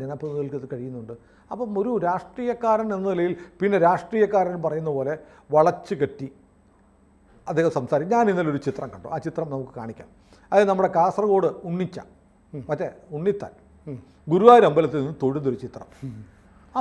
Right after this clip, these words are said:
Speaker 1: ഫോട്ടോ ഞാൻ കണ്ടത്
Speaker 2: ഗുരുവായൂർ
Speaker 1: അറിയോ?
Speaker 2: അമ്പലത്തിൽ നിന്ന് തൊഴുന്നത് പറയാൻ പറ്റത്തില്ല.
Speaker 1: ഗുരുവായൂർ
Speaker 2: അമ്പലത്തിൽ
Speaker 1: അമ്പലത്തിൽ
Speaker 2: പോകും.
Speaker 1: നിന്ന് തൊഴുന്നത് ഞാൻ പറഞ്ഞേ.
Speaker 2: <laughs>
Speaker 1: അമ്പലത്തിൽ, അതായത് സാധാരണ എല്ലാവരും തൊഴുന്നത്
Speaker 2: ഗുരുവായൂർ
Speaker 1: ഭഗവാൻ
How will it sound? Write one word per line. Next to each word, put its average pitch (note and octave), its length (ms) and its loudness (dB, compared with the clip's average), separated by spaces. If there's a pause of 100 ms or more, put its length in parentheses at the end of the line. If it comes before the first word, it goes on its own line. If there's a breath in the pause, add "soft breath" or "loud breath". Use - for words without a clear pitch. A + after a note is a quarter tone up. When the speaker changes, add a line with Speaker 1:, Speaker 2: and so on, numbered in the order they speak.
Speaker 1:
ഫോട്ടോ B3+ 240 4 (120)
ഞാൻ G#3 180 6
കണ്ടത് G#3+ 160 6
Speaker 2:
ഗുരുവായൂർ D#3+ 160 6
Speaker 1:
അറിയോ? G3 140 6
Speaker 2:
അമ്പലത്തിൽ G#3 340 0
നിന്ന് C4+ 160 -4
തൊഴുന്നത് A#3+ 320 0
പറയാൻ A3 160 2
പറ്റത്തില്ല. F#3+ 340 -2 (220)
Speaker 1:
ഗുരുവായൂർ G3 300 10
Speaker 2:
അമ്പലത്തിൽ G3+ 280 12
Speaker 1:
അമ്പലത്തിൽ A3 260 6
Speaker 2:
പോകും. C4 140 4
Speaker 1:
നിന്ന് C#4 300 4
തൊഴുന്നത് B3+ 360 6
ഞാൻ G#3+ 120 6
പറഞ്ഞേ. D#3 240 4
Speaker 2:
<laughs> F#3+ 640 6
Speaker 1:
അമ്പലത്തിൽ, B3+ 340 8 (120)
അതായത് B3 280 6 (120)
സാധാരണ G#3+ 380 6
എല്ലാവരും B3+ 320 4
തൊഴുന്നത് A#3+ 320 4 (460 loud breath)
Speaker 2:
ഗുരുവായൂർ F3 240 4
Speaker 1:
ഭഗവാൻ G#3+ 320 10